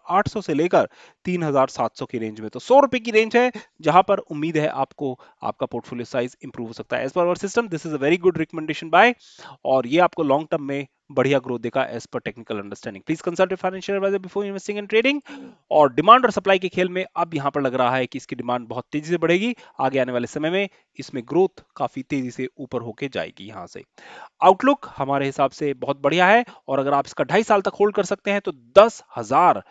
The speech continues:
रुपए का इसका टारगेट रहेगा। आप बाय कीजिए, होल्ड कीजिए। और देखिए दोस्तों, हमारा स्कोर कार्ड बहुत सिंपल होता है। One of our members who have joined us as a paid member,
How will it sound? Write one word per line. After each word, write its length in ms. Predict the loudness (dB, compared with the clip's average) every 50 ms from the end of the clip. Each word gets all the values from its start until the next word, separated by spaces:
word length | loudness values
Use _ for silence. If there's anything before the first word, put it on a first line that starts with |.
| _ _ -12
रुपए 220 | -12 -8 -8 -8
का 160 | -6 -6 -8 -8 -8
इसका 220 | -18 -12 -12 -10
टारगेट 340 | -6 -4 -4 -4 -4 -4 -2
रहेगा। 340 | -2 0 2 2 2 2 0 -2 -14 -20 _ _
आप 140 | -12 -10 -4
बाय 180 | -2 -2 -2
कीजिए, 260 | -2 -2 -6 -6 -6 -4
होल्ड 220 | -2 -4 -4 -2
कीजिए। 320 | -4 -4 0 2 0 0 0 -8 -20 _ _ _ _ -2
और 120 | 0 2
देखिए 180 | 2 2 2 2
दोस्तों, 300 | 2 0 2 0 0 0
हमारा 280 | 2 0 0 0 0
स्कोर 240 | -2 -2 -4 -4 -2 0
कार्ड 160 | 0 0 0
बहुत 180 | 0 -4 -4 -4
सिंपल 200 | -6 -4 -2 -4
होता 180 | 0 2 2 2
है। 120 | 2 2
One 160 | 0 -2 -4
of 100 | -4 -4
our 160 | -2 -4 -2 0
members 380 | -2 -2 0 0 -2 -2 -2 -12 _
who 180 | _ -4 -4 -4
have 120 | -4 -2
joined 280 | -2 -2 -2 0 -2 -4
us 80 | -8 -8
as 60 | -12
a 60 | -6 -4 -4
paid 160 | -2 -2 -2
member, 260 | -2 2 2 2